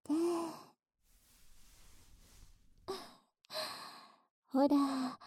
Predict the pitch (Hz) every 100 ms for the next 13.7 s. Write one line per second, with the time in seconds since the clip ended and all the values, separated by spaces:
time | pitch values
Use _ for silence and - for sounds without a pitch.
0 | - - - _ _ _ - 277 277 285
1 | - 294 294 311 294 320 359 - 330 311
2 | 302 - - - _ _ - 240 240 240
3 | 262 262 254 269 262 262 269 285 302 330
4 | 277 247 240 254 285 - 240 277 359 359
5 | - _ - - - - _ _ _ _
6 | _ _ _ _ - 294 285 285 254 -
7 | 269 269 277 302 285 302 359 - 349 285
8 | 277 269 294 - 311 339 339 - - _
9 | _ _ _ _ 220 220 247 254 277 254
10 | 262 269 285 349 294 262 262 269 - -
11 | _ _ _ _ 302 302 285 - 240 -
12 | 254 - - 302 302 311 311 294 294 -
13 | 339 359 392 403 330 320